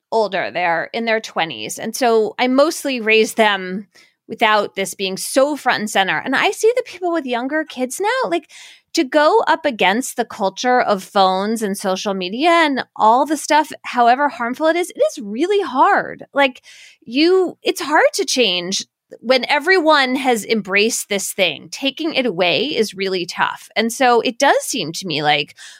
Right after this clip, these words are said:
we need people in government to, like, step in here. Um,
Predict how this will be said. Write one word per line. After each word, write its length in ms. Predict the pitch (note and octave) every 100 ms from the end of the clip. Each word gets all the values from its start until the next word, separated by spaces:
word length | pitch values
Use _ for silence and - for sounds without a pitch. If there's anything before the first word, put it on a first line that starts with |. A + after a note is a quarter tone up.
| _
we 100 | A3
need 480 | A3 G#3+ G3+ F#3+ - _
people 360 | - A3 F3+ F3+
in 120 | G3
government 600 | G3 F#3 F3 D#3+ D3+ -
to, 120 | G#3+
like, 300 | D#3 D#3 -
step 300 | - - D#3 -
in 220 | C#3+ C3+
here. 440 | E3+ C#3 B2 G2 -
Um, 540 | G3+ F3 D3+ D#3 F3+